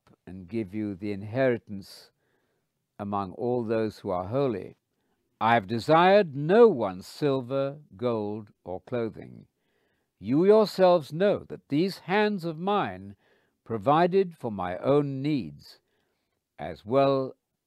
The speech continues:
as those who were with me. In everything I did, I showed you that laboring in this way,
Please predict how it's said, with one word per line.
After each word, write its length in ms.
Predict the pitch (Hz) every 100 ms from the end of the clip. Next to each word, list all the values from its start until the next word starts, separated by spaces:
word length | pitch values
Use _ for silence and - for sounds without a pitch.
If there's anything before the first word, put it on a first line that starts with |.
| -
as 300 | 110 110 87
those 580 | 92 95 95 92 - _ _ _ _ _ _ _
who 100 | 110
were 200 | 104 101
with 300 | 107 131 107
me. 300 | 78 - - _ _ _ _ _ _ _ _
In 180 | 85 104
everything 580 | 151 165 185 180 185 180 -
I 180 | 143
did, 520 | 127 165 160 87 - _ _ _ _ _ _ _ -
I 100 | -
showed 380 | - 165 180 160
you 140 | 190
that 180 | 135 101
laboring 640 | 110 156 180 165 190 180
in 140 | 170 156
this 260 | 160 -
way, 440 | 143 143 127 117